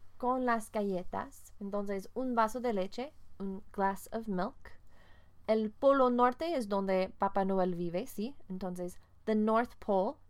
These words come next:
is where Santa Claus lives. El Polo Norte, the North Pole,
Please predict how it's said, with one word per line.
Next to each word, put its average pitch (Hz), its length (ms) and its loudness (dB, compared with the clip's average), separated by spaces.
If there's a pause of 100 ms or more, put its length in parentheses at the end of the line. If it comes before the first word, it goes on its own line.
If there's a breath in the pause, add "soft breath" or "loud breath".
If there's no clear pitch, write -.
is 196 160 -6
where 185 200 -2
Santa 180 360 -4
Claus - 340 -4
lives. - 500 -4 (540 loud breath)
El 202 240 0
Polo 226 340 4
Norte, 247 500 -2 (440)
the 214 180 0
North 202 440 2
Pole, 185 340 0